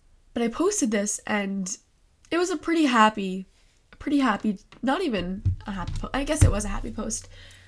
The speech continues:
But I also know the same day that I posted that, I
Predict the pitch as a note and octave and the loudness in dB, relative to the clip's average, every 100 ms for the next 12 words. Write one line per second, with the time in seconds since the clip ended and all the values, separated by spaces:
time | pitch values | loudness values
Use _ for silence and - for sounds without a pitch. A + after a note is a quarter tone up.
0 | - - - _ _ _ _ _ - B3 | -18 -18 -18 _ _ _ _ _ 6 8
1 | A3+ - _ _ _ _ - B3 D#4+ D#4 | 8 6 _ _ _ _ 8 10 10 6
2 | - G3+ G#3 G3+ G3+ - B3+ B3 G#3+ F#3 | 4 4 4 2 2 4 4 4 4 4
3 | F#3 G3+ B3 - A#3+ G3+ G3+ B3+ B3+ - | 2 0 -4 -4 -2 0 2 2 4 0
4 | F#3+ F#3 F#3 G#3+ - _ - - - G#3 | 0 0 0 -2 -8 _ -20 -12 0 2
5 | G3 G3 G3 F#3+ | 4 2 0 -2